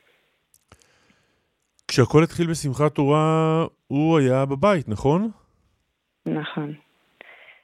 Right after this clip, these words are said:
Speaker 2: ערב שמחת תורה, ערב חג, אה, כרגיל, שמח מאוד, משפחתי, אה, אווירה מאוד טובה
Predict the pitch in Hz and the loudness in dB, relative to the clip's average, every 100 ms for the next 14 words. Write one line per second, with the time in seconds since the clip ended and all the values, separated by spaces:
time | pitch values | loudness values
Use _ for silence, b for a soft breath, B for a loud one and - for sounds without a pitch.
0 | _ 165 156 151 - 156 - 156 151 151 | _ -4 -4 -4 -8 -8 -8 -6 -4 0
1 | 175 185 165 156 151 156 - 165 170 170 | 2 2 0 -6 -6 -8 -4 -2 -2 -4
2 | 160 151 151 151 - 151 151 160 180 175 | -6 -4 -6 -10 -8 -6 -6 -4 -2 -2
3 | 165 170 - 165 160 170 185 190 180 165 | -2 -6 -10 -8 -4 -2 -2 -2 -4 -2
4 | 156 147 147 - - - - - 196 185 | -2 -2 -6 -8 -10 -12 -14 -2 2 2
5 | 165 165 _ B B B B B B B | 0 -4 _ B B B B B B B
6 | B _ _ - 160 156 156 156 147 151 | B _ _ -2 0 2 0 -2 -2 -2
7 | 156 175 175 170 - 156 147 160 156 | 0 0 0 -2 -2 -4 0 0 0